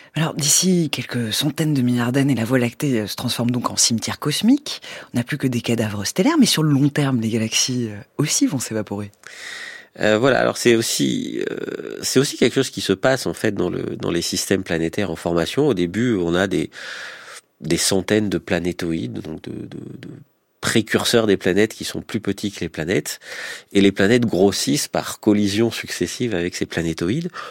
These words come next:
Speaker 2: ou par éjection de certains d'entre eux. Donc, euh, le disque, euh, qui va donner naissance à un système planétaire, il a une masse qui est peut-être un pour cent de la masse de l'étoile, mais la masse des planètes du système solaire, c'est zéro virgule un pour cent.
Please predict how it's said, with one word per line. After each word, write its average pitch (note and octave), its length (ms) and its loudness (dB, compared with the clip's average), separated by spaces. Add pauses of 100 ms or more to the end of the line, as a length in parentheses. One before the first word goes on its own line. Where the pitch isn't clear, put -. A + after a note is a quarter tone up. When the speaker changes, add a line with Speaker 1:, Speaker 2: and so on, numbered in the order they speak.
(180)
Speaker 2:
ou E3+ 80 6
par C3+ 220 2
éjection A#2 480 0
de A2 120 2
certains G#2+ 360 -4
d'entre A#2+ 320 -6
eux. - 40 -14 (1000)
Donc, A#2+ 340 2
euh, F#2 560 0
le F2+ 180 -2
disque, G#2+ 600 -2
euh, - 360 -10 (160)
qui - 160 -6
va C3+ 200 2
donner G2 240 0
naissance F#2 720 -2
à F2 60 -2
un E2 100 -2
système - 360 -2
planétaire, F2+ 520 0
il G#2 100 -2
a F2+ 60 2
une F2+ 100 0
masse A2+ 180 0
qui - 80 -4
est F#2 40 -2
peut-être - 340 -2
un B2 120 0
pour - 260 -6
cent A2 200 -4
de G2+ 220 -8
la - 80 -6
masse F#2 200 -4
de E2 60 -2
l'étoile, D#3+ 380 -2 (680)
mais F2+ 80 6
la G2+ 100 6
masse A#2 160 4
des F#2+ 100 6
planètes B2+ 320 4
du G2 100 -4
système G2 320 0
solaire, D3 260 4
c'est G#2 140 2
zéro B2 360 4
virgule G2 420 2
un G#2+ 160 -2
pour - 240 -12
cent. - 140 -10